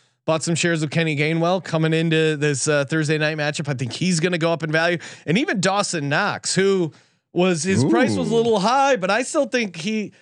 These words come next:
Speaker 1: I think that he has a very high ceiling just 'cause, 'cause of that Bills offense. Uh, my free athlete share, if you deposit twenty dollars, you get a free athlete share.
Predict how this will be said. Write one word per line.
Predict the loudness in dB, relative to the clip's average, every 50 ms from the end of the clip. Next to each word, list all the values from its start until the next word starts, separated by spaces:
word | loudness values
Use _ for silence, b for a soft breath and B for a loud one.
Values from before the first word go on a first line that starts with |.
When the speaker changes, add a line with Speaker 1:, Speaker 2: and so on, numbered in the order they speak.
| b b b b b -4
Speaker 1:
I | -2 -2 -2
think | -2 -4 -8 _
that | -2 -2 -2 -2
he | -4 -4 -2 0
has | 0 0 0 -2 -6
a | -6
very | -2 -2 0 0 0 0
high | 2 2 0 0
ceiling | -2 -2 -2 -2 0 0 0 -2 -2
just | -2 -4 -4 -4 -4 -4
'cause, | -4 -4 -4 -6 -8 -10 _ -8
'cause | -4 -2 -2 0 0
of | 0
that | 0 0 0
Bills | 0 0 0 0 0
offense. | 0 0 0 -2 0 0 0 0 -2 -4 -10 B B B B B B B B
Uh, | 0 0 2 2 0 0
my | 0 0 0 0 0
free | -2 -6 -6 -2 0 2 2 2 2 0 -2 -2 -2 0
athlete | 0 0 0 0 0 -2 -2 0 0
share, | -2 0 2 2 2 2 0
if | 0 0 -2
you | -2
deposit | 0 0 0 0 0 -2 -4 -4
twenty | -2 -2 0 2 2
dollars, | 0 0 0 0
you | -2
get | -2 -2
a | -2
free | -2 -2 0 0
athlete | 0 0 0 0 -2 -2 -2
share. | 0 0 2 0 0